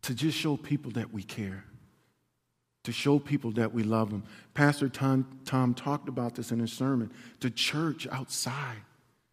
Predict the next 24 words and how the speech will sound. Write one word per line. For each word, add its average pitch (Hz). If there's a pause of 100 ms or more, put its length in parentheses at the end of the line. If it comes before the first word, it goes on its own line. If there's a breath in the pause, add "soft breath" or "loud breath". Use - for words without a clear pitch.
(340)
being 160
outside 147
these 110
walls, - (1600)
doing 175
those 135
things 139
where 117
God 135
guides 135
us 120
and 120
leads 131
us 110 (280 loud breath)
so 160
that 139
people 165
get 120
helped, 117 (1600)
so -
that 123
lives 120
are 98
changed. -